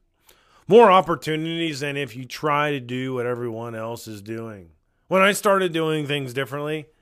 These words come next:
things began to change pretty fast. I'm not saying to go out, recreate yourself, and be different. Personal growth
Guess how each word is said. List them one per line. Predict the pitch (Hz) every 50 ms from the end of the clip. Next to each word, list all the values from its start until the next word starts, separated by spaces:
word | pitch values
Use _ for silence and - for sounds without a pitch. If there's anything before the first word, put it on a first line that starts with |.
| _ _ _ _ -
things | 135 147 151 147 135 120 117
began | 131 127 110 117 123 117 120 113
to | 113
change | 98 - - 113 113 107 104 95 82 - _
pretty | - - 117 117 117 113 120 117
fast. | - - - 98 82 76 71 76 - - - - _ _ _ -
I'm | 170 196 226 226
not | 214 185 156 -
saying | - - 165 165 151 143 127 117 107 95 _ _ _
to | - - 113
go | 110 135 131 127 120 123
out, | 127 113 82 71 - _ _ _ _ _ _ _ _ _
recreate | 113 113 123 139 139 123 - - - 113 113 113 127 139 - - 87
yourself, | 82 - - - 92 82 80 - _ _ _ _ _ _ -
and | 123 127 120
be | 113 107 98
different. | 85 107 123 120 - - 87 82 82 _ _ _ _ _ _ _ _ _ _ _ _ _ _ _ _ _ _
Personal | - 139 143 123 - 170 180 165
growth | 139 143 135 123 123 139 139 _